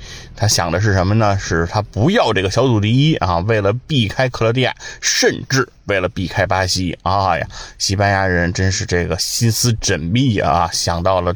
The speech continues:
这，这许多。但是我想，如果你经历了昨天晚上整个跌宕起伏的这一刻，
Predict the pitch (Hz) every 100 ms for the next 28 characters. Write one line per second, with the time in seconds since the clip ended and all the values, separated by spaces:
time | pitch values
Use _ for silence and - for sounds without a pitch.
0 | - - - - - 120 95 90 80 87
1 | 87 - - - - 110 110 117 110 98
2 | 95 107 101 78 80 92 104 101 101 101
3 | 90 82 67 - - - - 180 302 302
4 | 262 95 85 90 90 107 92 - 92 87
5 | 90 - 76 - 123 87 113 110 90 -
6 | - - - 98 98 98 98 -